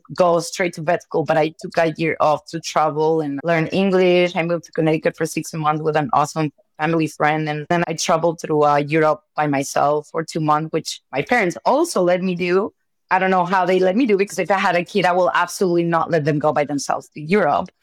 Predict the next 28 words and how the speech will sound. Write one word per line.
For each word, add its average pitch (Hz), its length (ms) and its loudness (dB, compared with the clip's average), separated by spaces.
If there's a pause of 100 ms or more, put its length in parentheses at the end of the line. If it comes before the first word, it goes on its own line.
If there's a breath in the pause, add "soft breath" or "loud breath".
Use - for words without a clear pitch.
(100)
But 180 140 0
they 214 160 0
let 247 260 4
me. 220 180 4
And 190 140 2
so 240 140 0
they 240 160 0
just 285 300 0
let 233 200 4
me 247 160 4
fly 196 440 0
and 208 180 0
they 180 220 2
let 185 220 0
me 196 140 2
dream. 180 420 2
So 185 200 2
I 170 220 2
honestly 202 400 0
believe 170 420 0
that 180 240 2
anything 175 500 -4
can 170 240 0
happen. 151 460 -2
Like, 151 180 -2
you 165 100 -2
can 175 180 -2
have 151 420 2